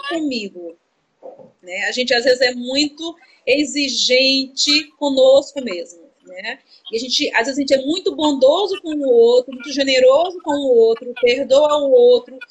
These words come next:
suporta o outro, mas não procura se suportar e cuidar de si mesmo.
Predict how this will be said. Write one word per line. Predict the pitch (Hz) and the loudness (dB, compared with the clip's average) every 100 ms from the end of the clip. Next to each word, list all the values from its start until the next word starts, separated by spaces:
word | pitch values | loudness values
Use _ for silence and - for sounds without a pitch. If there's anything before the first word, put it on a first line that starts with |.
| _ | _
suporta | - 269 262 294 311 370 302 | -8 -6 -2 2 2 0 0
o | 285 | 4
outro, | 262 269 285 285 | 6 6 4 0
mas | 269 269 277 | -6 -6 -6
não | 285 | -4
procura | 277 277 - 277 | -2 -2 2 2
se | 277 - 330 | 2 0 -4
suportar | 349 - 285 - - 262 262 | -4 -2 -2 -2 -2 0 0
e | |
cuidar | 277 302 254 254 | -2 -4 -2 -2
de | 269 | -4
si | 269 294 | -10 -8
mesmo. | 269 208 185 - | -6 -8 -10 -20